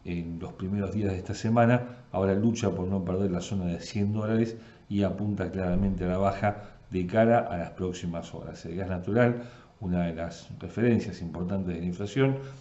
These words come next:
superó los ocho dólares, todavía lejos de los ocho con noventa y cinco que tocó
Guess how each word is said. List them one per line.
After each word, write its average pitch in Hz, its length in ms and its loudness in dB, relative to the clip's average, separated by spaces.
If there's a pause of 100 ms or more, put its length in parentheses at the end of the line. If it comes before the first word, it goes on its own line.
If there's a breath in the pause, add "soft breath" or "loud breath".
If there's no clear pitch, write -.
(140 loud breath)
superó 98 440 0
los 95 220 0
ocho 110 200 0
dólares, 120 440 6
todavía 90 380 -2
lejos 113 440 0 (340 loud breath)
de - 80 -6
los - 240 -6
ocho 113 280 2
con 98 160 0
noventa 92 340 -2
y 90 60 0
cinco 101 340 -2
que 80 80 -6
tocó 87 460 -2